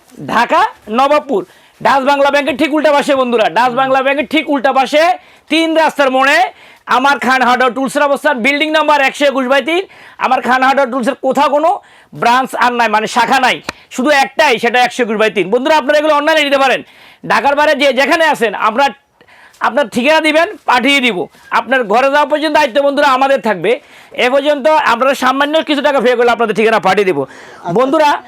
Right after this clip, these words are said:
Speaker 2: এটা
Speaker 1: এ-,
Speaker 2: প্রাইসটা একটু বলে দেবেন।
Speaker 1: এটা আমার কাছে দশ হাজার আটশোশো টাকা থেকে শুরু হয়েছে, আঠারো হাজার টাকা পর্যন্ত রয়েছে। বন্ধুরা, দশ হাজার আটশোশো টাকা থেকে আঠারো হাজার টাকা পর্যন্ত আ, রয়েছে।
Speaker 2: এটা কি ধরনের মেশিন ভাই?
Speaker 1: এটা হলো শীট কাটার মেশিন।
Speaker 2: শীট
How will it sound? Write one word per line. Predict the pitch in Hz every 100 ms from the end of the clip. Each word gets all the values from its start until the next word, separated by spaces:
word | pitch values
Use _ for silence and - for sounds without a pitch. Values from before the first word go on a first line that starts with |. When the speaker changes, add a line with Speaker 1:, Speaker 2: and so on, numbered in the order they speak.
| 247
Speaker 2:
এটা | 202
Speaker 1:
এ-, | 262
Speaker 2:
প্রাইসটা | 269 240 226 254
একটু | 208 208
বলে | 208 196
দেবেন। | 190 220 254 -
Speaker 1:
এটা | - 254 294
আমার | 302 311
কাছে | 302 294 311 320
দশ | 254 190 254 233
হাজার | 285 311
আটশোশো | 269 247 277 269
টাকা | 277 277 302
থেকে | 302
শুরু | 285 285
হয়েছে, | 302 277 302
আঠারো | 226 240 262
হাজার | 254
টাকা | 240 220
পর্যন্ত | 226 202
রয়েছে। | 190 156
বন্ধুরা, | 175 214 269 311 - - - - -
দশ | 165 226
হাজার | 269 302
আটশোশো | 285 240 277 277 285
টাকা | 302 254
থেকে | 294 302
আঠারো | - 240 254
হাজার | 269 262
টাকা | 254 240
পর্যন্ত | 233 220 208 -
আ, | 151
রয়েছে। | 196 190 185 226 277
Speaker 2:
এটা | 269 285
কি | 269 277
ধরনের | 247 233 233
মেশিন | 208 185 170
ভাই? | 185 294 -
Speaker 1:
এটা | 240 277
হলো | 285 294
শীট | - 269
কাটার | 294 269 254
মেশিন। | 202 143 - -
Speaker 2:
শীট | - 247